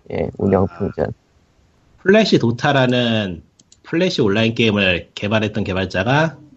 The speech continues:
Speaker 2: 한 오 년간 운영을 하다가 빡에 쳐서 운영을 접고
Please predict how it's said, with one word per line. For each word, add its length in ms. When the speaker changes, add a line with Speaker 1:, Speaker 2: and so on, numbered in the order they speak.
Speaker 2:
한 220
오 80
년간 520
운영을 340
하다가 560
빡에 260
쳐서 200
운영을 300
접고 600